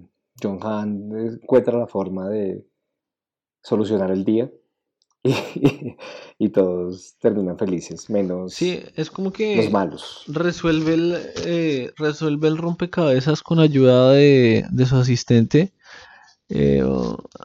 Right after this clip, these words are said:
Speaker 2: logran como, eh, no sé, en-, eh, re-, no sé, de encontrar la forma de solucionarlo a este secuestro y rescatar a, a, a su amigo y,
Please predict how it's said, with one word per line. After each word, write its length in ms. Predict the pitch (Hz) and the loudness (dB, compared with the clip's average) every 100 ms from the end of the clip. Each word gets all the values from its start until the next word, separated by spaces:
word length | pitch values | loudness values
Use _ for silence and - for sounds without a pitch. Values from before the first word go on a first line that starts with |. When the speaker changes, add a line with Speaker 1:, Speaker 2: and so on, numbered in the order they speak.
| - - - | -20 -18 2
Speaker 2:
logran 540 | 135 147 147 147 147 | 6 8 6 4 2
como, 400 | 147 165 165 170 | 2 2 4 6
eh, 140 | 160 139 120 104 107 _ _ _ | 6 4 2 0 -6 _ _ _
no 200 | 127 127 | -6 -6
sé, 280 | 131 127 110 - - _ _ | -4 -4 -6 -16 -20 _ _
en-, 260 | 123 147 - | -12 -10 -10
eh, 280 | - 78 62 - | -12 -14 -14 -14
re-, 400 | 98 139 - - - - | -10 -6 -6 -8 -12 -8
no 200 | 127 127 | -4 -2
sé, 120 | - | 2
de 120 | 139 127 | 2 2
encontrar 480 | 131 135 135 143 | 2 2 4 4
la 120 | 143 151 | 6 6
forma 420 | 175 170 165 160 | 6 4 4 4
de 100 | 165 | 4
solucionarlo 560 | 180 170 160 139 127 | 6 6 8 6 8
a 40 | 143 | 6
este 200 | 143 151 | 6 6
secuestro 640 | 156 - 135 135 - 147 | 6 6 6 6 4 6
y 80 | 143 | 6
rescatar 600 | 143 147 - 143 127 120 | 6 2 2 -2 2 2
a, 160 | 123 135 - | 2 -2 -4
a, 400 | 131 127 123 123 _ _ _ _ _ _ _ _ | -2 -2 -4 -6 _ _ _ _ _ _ _ _
a 160 | 170 | 0
su 100 | - 139 | 2 2
amigo 540 | 143 180 208 220 214 | 6 6 8 8 8
y, 760 | 175 156 143 135 120 107 92 | 8 8 6 6 4 2 -2